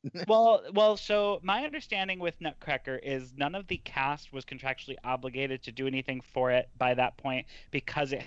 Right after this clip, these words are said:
Speaker 2: had been delayed past the, like, the period in their contract of having to promote it, 'cause
Speaker 1: Oh.
Speaker 2: it was, like, a full year delayed.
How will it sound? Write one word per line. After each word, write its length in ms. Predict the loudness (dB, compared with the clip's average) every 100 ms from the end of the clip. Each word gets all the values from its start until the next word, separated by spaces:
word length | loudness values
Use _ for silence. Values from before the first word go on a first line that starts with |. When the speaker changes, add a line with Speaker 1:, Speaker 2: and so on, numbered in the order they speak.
| -8
Speaker 2:
had 160 | -8 -4
been 180 | -4 -4
delayed 580 | -4 -2 2 4 4 0 -6
past 360 | -4 -4 -4 -10
the, 100 | -10
like, 280 | -6 -6 -8 -14 -6
the 160 | -6
period 420 | -4 -2 0 0
in 80 | 0
their 120 | -4 -4
contract 600 | -2 -2 -2 -2 -2 -6 -20 -20 -12
of 120 | -4
having 240 | -2 -2 -4
to 100 | -12
promote 380 | -14 -10 -6 -6
it, 160 | -6 -12 -20 -20 -8
'cause 200 | -2 0
Speaker 1:
Oh. 20 |
Speaker 2:
it 100 | 0 -4 -14
was, 140 | -6
like, 140 | -2 -2
a 160 | -4 -10 0
full 220 | 2 2
year 240 | 0 -2
delayed. 640 | -2 -4 -2 -2 -2 -10